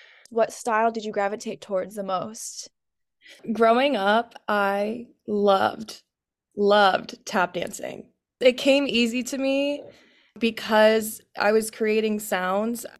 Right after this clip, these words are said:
Speaker 2: I loved hearing the dance I was making. It sounds weird, but, like, being a musician and a dancer was super exciting to me. And I really,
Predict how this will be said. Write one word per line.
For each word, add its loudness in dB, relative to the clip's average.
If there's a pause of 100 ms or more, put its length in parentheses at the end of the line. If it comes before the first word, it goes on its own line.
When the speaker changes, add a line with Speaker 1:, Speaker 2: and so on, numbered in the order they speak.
(120)
Speaker 2:
I 2
loved 4
hearing 2 (380)
the 2
dance 0
I 2
was -2
making. 0
It -4
sounds 0
weird, 0
but, 2 (540)
like, 0
being 6
a 6
musician 2
and -2
a -2
dancer -4
was -2
super 0
exciting 0
to -2
me. 0
And -2
I 6
really, 2